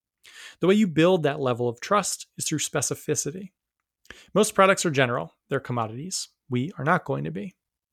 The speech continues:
If you get horrible neck pain when it rains and I say, "I can help you fix your neck pain when it rains," you're gonna trust me. By the way, chronic pain tests are running. More on that in a pod coming soon. With that trust driven by the specificity of the niche,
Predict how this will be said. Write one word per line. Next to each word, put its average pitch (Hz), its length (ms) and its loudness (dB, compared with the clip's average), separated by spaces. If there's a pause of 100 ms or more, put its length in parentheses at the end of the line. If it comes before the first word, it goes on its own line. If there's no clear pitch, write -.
(380)
If 143 80 -4
you 175 80 2
get 226 140 6
horrible 156 500 4
neck 135 260 -2
pain 139 220 0
when 127 140 -2
it - 40 -10
rains 139 380 0
and 120 80 -4
I 123 120 -2
say, 131 260 0
"I 160 200 2
can 147 180 -4
help 151 260 -2
you 143 100 -2
fix - 320 -4
your 139 100 2
neck 127 300 -4
pain 147 220 0
when 135 100 -2
it 139 80 -8
rains," 139 460 -4
you're 139 100 -2
gonna 123 160 -6
trust - 420 -4
me. 175 200 -14 (640)
By 151 100 6
the 139 80 6
way, 139 220 4 (260)
chronic 135 380 0
pain 135 260 -2
tests - 380 -6
are 113 100 -8
running. 147 440 -4 (140)
More 131 240 -2
on 127 100 -2
that 131 360 -4
in 127 80 -6
a 123 60 -6
pod 120 260 -6
coming 120 260 -6
soon. 123 400 -6 (1400)
With 185 120 4
that 220 200 4
trust - 400 4
driven 147 300 4
by 135 140 4
the 117 80 -2
specificity 127 760 0
of 113 120 -2
the 123 80 -2
niche, 180 340 2